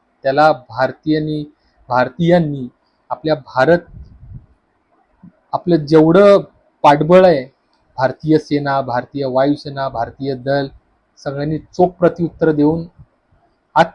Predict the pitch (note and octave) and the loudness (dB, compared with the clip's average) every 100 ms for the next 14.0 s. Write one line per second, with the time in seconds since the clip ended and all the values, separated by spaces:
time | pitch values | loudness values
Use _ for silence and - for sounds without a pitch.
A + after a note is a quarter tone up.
0 | - F#3+ F#3 B3 A3 G#3+ G#3 E3 F#3 D#3 | 2 2 4 2 4 6 4 4 0 0
1 | C3 A#2 _ _ - E3 E3+ - A3 F#3 | -4 -8 _ _ -2 0 0 2 2 4
2 | E3+ C#3 B2 _ _ _ _ _ _ _ | 2 0 -4 _ _ _ _ _ _ _
3 | _ _ - D3 F3 F#3+ F#3 _ - D3 | _ _ -2 6 8 6 4 _ -4 0
4 | F3 F3+ - D#3+ - _ F#3+ F3+ - - | 0 -2 -2 -2 -2 _ -2 -2 -8 -4
5 | C#3+ E3 E3+ D3 F3 E3+ - D#3+ - - | 0 2 0 0 -2 -4 -4 -4 -2 0
6 | G3 - E3+ E3 E3+ - F3+ C3+ - _ | 0 -2 -6 -4 -4 0 2 2 -4 _
7 | _ _ _ _ - _ - E3 E3+ F3 | _ _ _ _ -20 _ 2 4 4 2
8 | - _ _ _ E3+ E3 E3+ E3+ E3 D#3 | -4 _ _ _ -4 -2 0 2 0 0
9 | F3+ F3 E3+ - _ _ _ _ _ _ | -4 -6 -6 -12 _ _ _ _ _ _
10 | _ - C#3+ D#3 - F#3 F3 E3+ D3 D3 | _ -8 -2 -2 -2 -2 2 2 2 0
11 | B2+ A#2 _ _ _ _ _ _ _ _ | -4 -6 _ _ _ _ _ _ _ _
12 | - F3 - F#3+ G3 G3+ - _ _ D#3+ | -4 -4 2 4 4 2 -8 _ _ 0
13 | E3+ F3 F#3 - F#3 F3 - G3 G#3+ | 4 6 6 4 0 -2 4 4 4